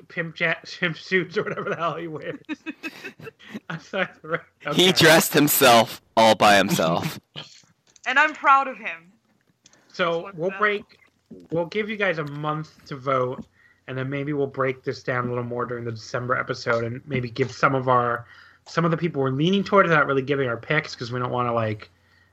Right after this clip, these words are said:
Speaker 1: you know, we don't wanna Meltzer this thing where Dave says something and then
Speaker 2: <laughs>
Speaker 1: suddenly, and then suddenly everybody's voting for that person.
Speaker 2: You
Speaker 1: So
Speaker 2: know, implying that we even have the s-, the same bit of influence as Meltzer.
Speaker 1: Yes,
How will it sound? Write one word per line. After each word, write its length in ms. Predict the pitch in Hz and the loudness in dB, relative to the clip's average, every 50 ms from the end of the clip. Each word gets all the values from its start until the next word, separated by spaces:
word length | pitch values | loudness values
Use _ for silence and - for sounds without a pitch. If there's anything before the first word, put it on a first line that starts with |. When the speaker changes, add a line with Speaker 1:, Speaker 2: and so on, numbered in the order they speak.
| _ _ | _ _
Speaker 1:
you 60 | 127 | -4
know, 280 | 120 117 107 104 104 107 - _ _ _ _ _ _ _ _ _ | -2 -2 -2 -4 -4 -8 -12 _ _ _ _ _ _ _ _ _
we 60 | 139 | 4
don't 80 | 151 165 | 6 6
wanna 200 | 165 156 143 139 | 6 6 6 6
Meltzer 400 | 139 143 143 131 - - 131 120 | 4 4 4 2 0 -2 -2 -2
this 220 | 120 120 117 - | -2 -4 -6 -6
thing 320 | - 131 120 117 117 117 110 - _ - - _ - _ _ _ | -4 -4 -4 -4 -6 -8 -10 -14 _ -20 -20 _ -20 _ _ _
where 120 | 139 127 | -2 0
Dave 300 | 117 123 139 139 139 135 | 2 6 6 6 6 4
says 260 | - - 147 131 127 | 2 0 0 0 2
something 400 | - - 135 131 127 143 143 139 | 2 0 -2 0 2 0 2 2
and 80 | 143 147 | 2 2
then 160 | 156 160 - | 2 2 2
Speaker 2:
<laughs> 40 | 170 | 0
Speaker 1:
suddenly, 640 | - - 180 - 208 208 165 170 - - - 170 - - - 233 240 - | 2 2 0 2 0 -4 -4 -6 -8 -10 -14 -18 -16 -12 -10 -10 -6 0
and 80 | 185 170 | 4 4
then 140 | 170 165 160 | 4 4 4
suddenly 420 | - - 175 165 156 156 160 151 | 2 2 2 2 2 0 0 0
everybody's 380 | 147 147 147 143 147 143 139 123 | 0 0 -2 -2 -2 -4 -4 -4
voting 240 | 131 135 135 135 127 | -6 -10 -10 -10 -10
for 80 | 127 | -8
that 220 | 123 123 120 - - | -6 -6 -6 -4 -4
person. 320 | 127 123 120 120 - 117 | -4 -4 -4 -6 -10 -14
Speaker 2:
You 60 | 113 113 | -14 -10
Speaker 1:
So 140 | - 131 117 | -8 -8 -6
Speaker 2:
know, 100 | 113 110 | -6 -6
implying 640 | - 226 233 - _ - 269 247 240 240 233 220 | -6 -8 -10 -12 _ 0 2 2 2 2 0 -6
that 160 | 214 202 196 | -8 -10 -10
we 80 | 202 208 | -10 -12
even 260 | 208 208 214 196 202 | -14 -14 -14 -14 -16
have 240 | 202 202 196 190 180 | -12 -12 -12 -12 -12
the 40 | 190 | -14
s-, 280 | 185 - - - - _ _ _ | -18 -20 -20 -20 -20 _ _ _
the 100 | 247 254 | -16 -14
same 640 | - - - - - - 220 226 214 214 214 208 190 | -14 -18 -20 -20 -20 -18 -14 -12 -12 -12 -12 -12 -12
bit 120 | 208 196 | -12 -12
of 80 | 185 - - | -12 -14 -16
influence 580 | 190 196 190 - 202 190 175 170 170 156 160 | -16 -16 -16 -18 -16 -16 -14 -14 -14 -16 _
as 120 | 180 160 151 | -20 -20 -18
Meltzer. 180 | 165 151 156 | -10 0 6
Speaker 1:
Yes, 540 | 175 202 208 151 - - - - - - - | 8 8 8 8 6 0 -8 -18 -20 -20 -20